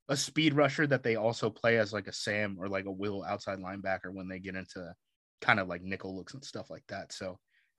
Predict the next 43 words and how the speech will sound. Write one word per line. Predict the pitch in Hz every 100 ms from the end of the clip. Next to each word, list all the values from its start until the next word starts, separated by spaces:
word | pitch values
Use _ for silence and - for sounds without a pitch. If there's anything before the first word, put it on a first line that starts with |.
| _
he's | 175 214
not | 226 240 143
really | 185 170
what | 120 107 117 131 127 _ _ _ _ _
they've | 113 107
had | 127 123
before, | 104 - - 73
where | 101 127
you | 117
think | 135 117
of | 104 101 _
Rashawn | 127 - 151 139
Gary | 139 131
as, | 110 107
like, | 101
a | 95
designated | 107 123 107 98 87 85
pass | 95 92 -
rusher, | - 92 - -
right? | 104 104 - _ _ _ -
Preston | 143 143 139
Smith | - 123 123
is | 113 104 101 - _ _ _ _
a | 143
big | 139 156 135 131
guy | 135 127 127 117
who | 131
sets | - 131 127
the | - 110
edge | 110 110
and | 101
also | 107 120 110
drops | 104 113 113
back | - 110 104
into | 101
coverage. | - 113 104 98 - _ _ -
And | 139
then | 131
Owusu | 113 123 - 120 110
is | 104
kind | - 120
of | 107 107
like | 104 98